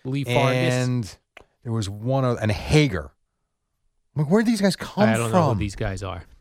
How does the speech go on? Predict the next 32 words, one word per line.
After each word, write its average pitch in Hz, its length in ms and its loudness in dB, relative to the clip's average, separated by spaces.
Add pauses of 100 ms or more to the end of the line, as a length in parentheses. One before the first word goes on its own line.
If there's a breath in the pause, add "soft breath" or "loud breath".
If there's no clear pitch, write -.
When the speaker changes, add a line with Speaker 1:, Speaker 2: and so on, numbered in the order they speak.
Speaker 2:
And 117 140 4
I 110 80 4
found 117 400 2
one 123 220 2
dude 120 220 4
you're 101 100 2
gonna 101 140 2
love 98 220 2
that 92 60 -4
you 95 100 0
have 90 100 -2
to 101 60 -4
do, 92 140 2 (160)
adopt 92 380 0
as 82 140 -4
your 85 100 -4
new 87 100 -2
favorite 82 280 -4
player. 76 300 -6
Speaker 1:
All 127 200 0
right. 113 260 -4 (380)
Speaker 2:
The 107 80 -2
guy 117 300 4
who 107 100 2
won 101 320 0
last 82 300 -2
night, 80 240 -2
Reed 92 280 -4
Fol-, 85 300 -6
Sean 101 360 -2
Reed 95 200 -4
Foley. 76 380 -6